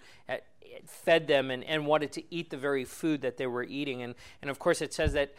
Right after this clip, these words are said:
that he was in a foreign country, so he had gone a long distance. He was a long way away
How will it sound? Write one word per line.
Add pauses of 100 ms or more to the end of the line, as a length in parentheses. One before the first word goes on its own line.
(220)
that
he
was
in
a
foreign
country,
so
he
had
gone
a
long
distance.
He
was
a
long
way
away